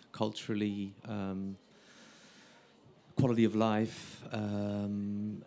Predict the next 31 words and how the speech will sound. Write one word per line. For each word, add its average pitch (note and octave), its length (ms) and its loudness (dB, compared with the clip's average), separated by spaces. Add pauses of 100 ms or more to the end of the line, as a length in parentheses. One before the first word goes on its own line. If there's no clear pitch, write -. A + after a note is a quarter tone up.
(120)
and G#2+ 420 2
also, A2+ 840 2
um, A2 640 0
I - 60 -2
think B2+ 340 0 (120)
what A#2+ 140 4
I A#2+ 120 4
was, A#2 220 -2
what A#2 200 -2
we B2+ 100 2
were B2+ 60 2
talking B2+ 240 -2
about A#2 160 -2
this A#2 180 -4
morning A#2+ 280 0
in A2+ 60 0
the A2 80 0
car C3+ 360 0
is A#2 480 -2
that A#2+ 100 0
I A#2 140 2
see - 500 -2
that A#2+ 160 2
Amsterdam A#2+ 380 0
has A2+ 100 -2
become A2+ 300 0
more A2 240 2
Amsterdam. G2 580 -4 (300)
It's - 280 -10
really, A#2 400 0 (840)
um, A2+ 440 0